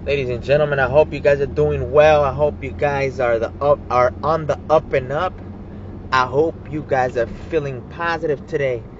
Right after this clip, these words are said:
inspired, and whatnot. Now,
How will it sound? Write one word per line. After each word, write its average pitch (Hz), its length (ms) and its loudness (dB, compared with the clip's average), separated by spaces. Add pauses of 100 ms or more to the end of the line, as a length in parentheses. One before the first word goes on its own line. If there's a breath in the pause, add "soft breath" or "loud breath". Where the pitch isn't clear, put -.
(200 loud breath)
inspired, 139 760 0 (1040)
and 131 240 -6
whatnot. 135 560 0 (640)
Now, 151 340 0